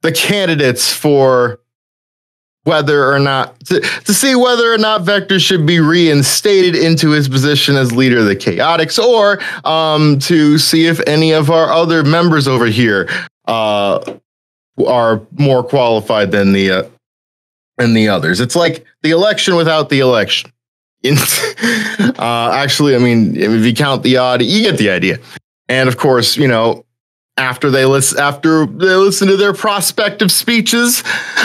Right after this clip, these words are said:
um, you know, we will have, we'll have everybody with their hand raised, ask, you know, their particular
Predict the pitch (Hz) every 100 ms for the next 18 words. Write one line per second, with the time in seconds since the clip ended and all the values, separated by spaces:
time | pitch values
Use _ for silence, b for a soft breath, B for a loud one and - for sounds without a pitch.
0 | 180 - 160 165 165 165 170 170 B _
1 | - 190 170 180 185 175 180 180 185 175
2 | 160 135 160 170 180 170 165 165 165 165
3 | 165 165 160 151 156 147 147 143 139 147
4 | 143 139 135 - 120 143 135 127 147 143
5 | 139 - 143 147 139 135